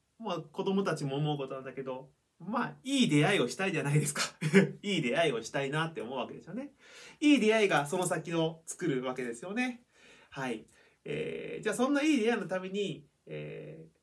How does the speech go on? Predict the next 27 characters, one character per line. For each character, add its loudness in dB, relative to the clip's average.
ー、 0
黄 4
金 2
の 2
ね、 2
三 -2
日 -2
間 2
な -4
ん -6
て -10
言 -6
う -8
け -6
ど、 -8
黄 2
金 0
の -2
三 0
日 -8
間 -2
を -2
迎 2
え 2
る 2
前 2
に、 -4